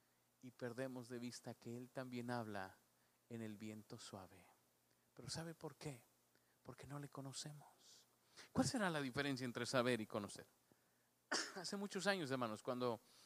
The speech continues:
hicimos, hacíamos aquellos viajes de jóvenes para Cuba, estuve en, en Cuba,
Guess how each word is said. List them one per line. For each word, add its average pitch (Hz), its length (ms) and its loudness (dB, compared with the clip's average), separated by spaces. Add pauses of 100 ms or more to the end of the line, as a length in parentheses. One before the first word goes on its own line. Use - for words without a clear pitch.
(220)
hicimos, 147 440 2
hacíamos 143 340 4
aquellos 147 360 4
viajes 139 360 4
de 117 100 2
jóvenes 127 400 2
para 120 220 2
Cuba, 139 340 4
estuve 165 380 2
en, 123 100 0
en 120 260 -4
Cuba, 170 380 0